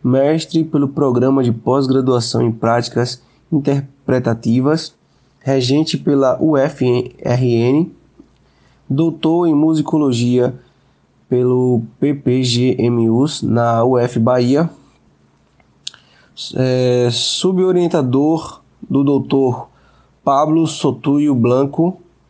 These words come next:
Ele também é professor da Escola Técnica de Artes da Universidade Federal de Alagoas,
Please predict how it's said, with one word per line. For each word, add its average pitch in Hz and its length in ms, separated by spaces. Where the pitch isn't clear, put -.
Ele 156 180
também 156 340
é 156 40
professor 165 520
da 156 120
Escola 143 360
Técnica 143 640
de 123 200
Artes 123 380
da 123 100
Universidade 120 680
Federal 120 400
de 120 80
Alagoas, 139 580